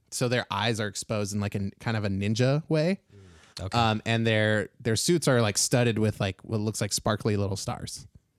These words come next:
Speaker 2: Interesting. You don't
Speaker 1: Um, and they're chilling. They're, um, they're at the top of this, uh, they're, they're two guys in the driver's seat, which is, like, common for cart travel. Um, so let's see. What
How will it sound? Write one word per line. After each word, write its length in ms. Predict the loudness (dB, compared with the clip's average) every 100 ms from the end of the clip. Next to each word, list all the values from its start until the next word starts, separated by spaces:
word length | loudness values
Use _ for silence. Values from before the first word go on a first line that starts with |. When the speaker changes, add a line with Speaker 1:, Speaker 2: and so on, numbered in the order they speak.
| _ _ _ _ -20
Speaker 2:
Interesting. 840 | -10 -8 -8 -6 -4 -4 -6 -10 -12 _ _ _ _ _ _ _ _ _
You 40 | 0
don't 100 | 2
Speaker 1:
Um, 180 | 2 0
and 120 | 0
they're 80 | 0
chilling. 460 | 2 4 4 2
They're, 260 | 2 2 2
um, 300 | 2 4 2
they're 120 | 2
at 120 | 2 0
the 60 |
top 300 | -2 -2 0
of 140 | -2 0
this, 280 | 0 0
uh, 300 | 0 0 0 -4 -2
they're, 180 | -4 -2
they're 320 | -2 0 0 -4 _
two 140 | 0 2
guys 200 | 2 0
in 60 |
the 80 | -2
driver's 360 | 0 0 -2 -4
seat, 260 | -6 -6
which 160 | -6 -6
is, 100 | -6
like, 120 | -8
common 360 | -8 -8 -8 -8
for 300 | -8 -8 -10 _
cart 260 | -4 -4 -8
travel. 380 | -8 -6 -8 -12 -16 -20 -20 -20 _ _
Um, 480 | 0 2 2 2 -2 -6 _ _ _
so 580 | -8 0 2 4 4 2 -4 _ _ _ _ _ _ _ _ _ -2
let's 200 | 0 -2
see. 540 | -2 2 2 2 0
What 380 | 2 2 0